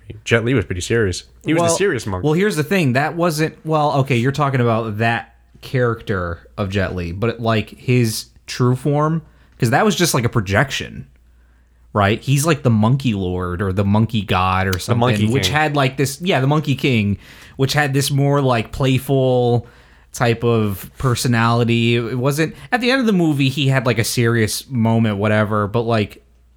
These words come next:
Speaker 2: the, the whole backstory to the Monkey King, like, he was immature and stuff like that. And then you see Jackie Chan, who played a more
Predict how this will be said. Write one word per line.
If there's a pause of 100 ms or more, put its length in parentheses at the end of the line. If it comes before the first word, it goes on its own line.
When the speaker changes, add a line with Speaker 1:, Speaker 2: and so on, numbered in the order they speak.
(280)
Speaker 2:
the,
the
whole
backstory
to
the
Monkey
King,
like,
he
was
immature
and (920)
stuff
like
that.
And
then
you
see
Jackie
Chan,
who
played
a
more